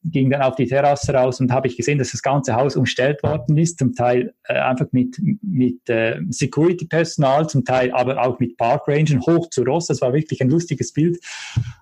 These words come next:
Ähm, das ist eigentlich das Einzige, was ich von Bill Clinton mitbekommen habe. Also ich hab ihn selber nicht gesehen. Er, der saß irgendwo draußen im Restaurant und ich bin halt am Töpfe waschen gewesen.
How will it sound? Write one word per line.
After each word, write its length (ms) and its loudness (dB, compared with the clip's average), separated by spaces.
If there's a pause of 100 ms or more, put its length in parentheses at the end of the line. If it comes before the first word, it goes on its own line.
(200)
Ähm, 180 2
das 120 2
ist 160 0
eigentlich 260 2
das 100 2
Einzige, 280 2
was 100 0
ich 100 0
von 140 0
Bill 180 2
Clinton 320 -2
mitbekommen 480 0
habe. 140 2
Also 160 -2
ich 100 -10
hab 140 -2
ihn 60 0
selber 260 -2
nicht 180 -6
gesehen. 340 -10 (100)
Er, 80 -14 (120)
der 100 0
saß 280 0
irgendwo 300 2
draußen 400 2
im 40 4
Restaurant 400 2
und 40 2
ich 100 -2
bin 160 0
halt 160 -2
am 100 0
Töpfe 300 -2
waschen 320 0
gewesen. 500 0